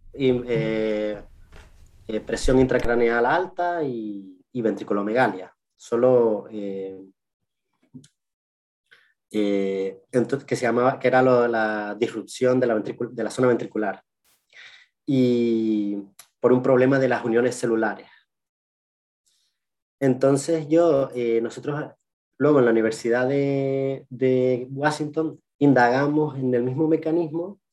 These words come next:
pero en, en hidrocefa-, ellos trabajaban con hidrocefalia congénita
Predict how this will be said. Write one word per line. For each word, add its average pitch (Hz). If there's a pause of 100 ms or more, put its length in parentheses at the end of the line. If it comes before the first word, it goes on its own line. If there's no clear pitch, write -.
(200)
pero 131
en, 117
en 123
hidrocefa-, 123
ellos 143
trabajaban 151
con 120
hidrocefalia 131
congénita 156